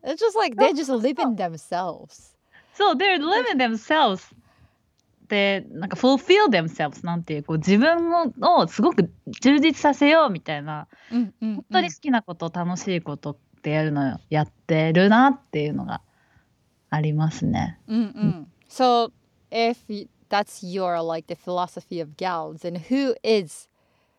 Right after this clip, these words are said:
Speaker 1: the person that you think of?
Speaker 2: The
Speaker 1: Gyaru-, 誰が？
Speaker 2: person definitely coming up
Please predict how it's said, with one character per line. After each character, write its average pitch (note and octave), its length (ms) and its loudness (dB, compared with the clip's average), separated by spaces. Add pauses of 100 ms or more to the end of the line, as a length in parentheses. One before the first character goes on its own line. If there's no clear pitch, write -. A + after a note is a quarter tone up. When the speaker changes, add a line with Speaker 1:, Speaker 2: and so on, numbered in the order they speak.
(460)
Speaker 1:
the G3+ 80 -10
person F3+ 500 -8
that D#3+ 80 -10
you D#3+ 160 -8
think D#3+ 400 -12
of? - 180 -20 (1300)
Speaker 2:
The - 60 -8
Speaker 1:
Gyaru-, D#3+ 240 -2 (320)
誰 F3 220 -8
が？ - 0 -
Speaker 2:
person D4+ 540 4
definitely A3+ 500 2
coming F#3 380 0
up E3 160 -2